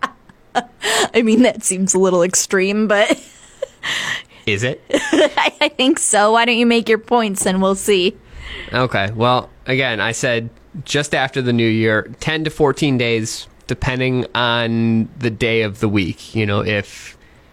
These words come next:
Speaker 1: I say
Speaker 2: if
Speaker 1: we make
Speaker 2: Christmas
Speaker 1: a hard
Speaker 2: is
Speaker 1: deadline of January fifteenth in your
Speaker 2: All right, that
Speaker 1: case.
Speaker 2: that's fine, I guess.
Speaker 1: Okay.
Speaker 2: But, you know, depending on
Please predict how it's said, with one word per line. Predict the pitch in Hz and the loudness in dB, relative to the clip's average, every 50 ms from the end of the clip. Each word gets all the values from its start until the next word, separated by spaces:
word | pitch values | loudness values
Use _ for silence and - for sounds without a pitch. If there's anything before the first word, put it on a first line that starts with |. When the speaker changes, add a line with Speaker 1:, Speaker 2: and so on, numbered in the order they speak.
| - - | -6 -2
Speaker 1:
I | 254 269 | -2 0
say | 339 359 | 0 0
Speaker 2:
if | 320 - | 0 0
Speaker 1:
we | 311 302 | 0 0
make | 302 277 | 0 0
Speaker 2:
Christmas | - 247 247 233 | 0 0 0 2
Speaker 1:
a | 254 | 2
hard | 233 240 240 240 | 2 4 2 2
Speaker 2:
is | 220 | 2
Speaker 1:
deadline | 240 226 220 208 214 208 208 208 214 208 | 2 2 2 2 2 2 2 2 2 0
of | 196 190 | 0 0
January | 185 - 202 196 190 190 190 185 185 185 180 | 0 2 2 2 2 2 2 2 2 0 0
fifteenth | - - 185 - - - 170 147 127 - - | 0 -2 -4 -4 -4 -10 -8 -8 -8 -6 -6
in | 156 165 | -8 -6
your | 160 - - - 180 - - - - - _ _ _ _ _ _ - - - - | -6 -6 -4 -6 -6 -10 -12 -20 -20 -20 _ _ _ _ _ _ -20 -20 -14 -6
Speaker 2:
All | - 120 123 117 | -2 0 0 2
right, | 104 107 104 - | 2 0 0 -2
that | - 110 104 107 - | -2 -4 -4 -4 -6
Speaker 1:
case. | - - - 190 - - - - - - - _ _ _ _ _ - | -10 -10 -10 -12 -14 -14 -16 -16 -20 -20 -20 _ _ _ _ _ -4
Speaker 2:
that's | 123 117 113 110 - - - - _ _ - | -2 -2 -2 -2 -6 -12 -12 -14 _ _ -8
fine, | - 82 80 80 87 107 - | -6 -4 -4 -4 -6 -8 -8
I | - 95 98 | -8 -6 -4
guess. | 98 95 98 107 - | -4 -4 -4 -4 -6
Speaker 1:
Okay. | - - - - - - - - | -10 -16 -20 -20 -20 -16 -8 -2
Speaker 2:
But, | 110 117 113 110 - - - _ _ _ _ _ _ _ _ - | -2 0 0 0 -4 -6 -12 _ _ _ _ _ _ _ _ -4
you | 123 120 | -2 -2
know, | 110 107 107 | 0 -2 -2
depending | 110 117 113 135 131 127 127 127 123 | -2 -2 -2 -2 -2 -2 -2 -2 -2
on | 117 113 113 110 | -2 -2 -2 -4